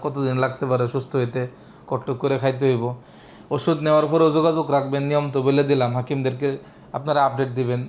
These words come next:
তাহলে তারা নিশ্চিত থাকে যে হ্যাঁ, কাজ হচ্ছে, তখন আপনার মাত্রা কমায় বাড়ায় দিবে।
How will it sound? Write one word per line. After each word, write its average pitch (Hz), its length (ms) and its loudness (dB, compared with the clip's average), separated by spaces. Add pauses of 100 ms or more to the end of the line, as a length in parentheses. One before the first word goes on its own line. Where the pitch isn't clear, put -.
তাহলে 143 260 0 (280)
তারা 143 180 2
নিশ্চিত 147 380 -2
থাকে 127 220 0
যে 117 100 0
হ্যাঁ, 117 160 -2
কাজ 131 200 0
হচ্ছে, 117 360 -4 (420)
তখন 151 160 2
আপনার 147 280 0
মাত্রা 151 300 0
কমায় 147 300 2
বাড়ায় 131 280 2
দিবে। 120 240 0